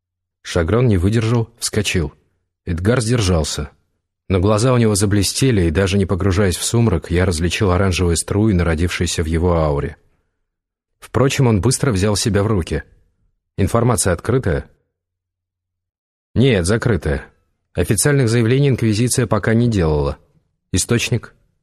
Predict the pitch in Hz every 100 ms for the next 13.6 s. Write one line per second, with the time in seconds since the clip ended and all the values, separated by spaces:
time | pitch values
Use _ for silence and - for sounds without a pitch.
0 | _ _ _ _ _ 95 104 95 110 95
1 | 110 101 73 - 73 - _ _ _ _
2 | _ _ _ _ - 107 147 143 131 113
3 | 131 127 127 120 104 80 73 71 - _
4 | _ 92 113 165 110 95 78 76 - _
5 | _ _ _ _ _ _ _ _ _ _
6 | _ 85 95 113 127 110 73 - - 80
7 | 90 - 101 90 87 87 85 104 90 87
8 | 87 73 - _ _ _ 98 - - 123
9 | - 147 - - _ _ _ _ _ _
10 | _ - 110 143 143 123 117 139 - -
11 | 120 123 - 110 107 98 104 104 - 110
12 | 104 107 110 98 78 - 76 80 76 78
13 | - 80 85 85 71 -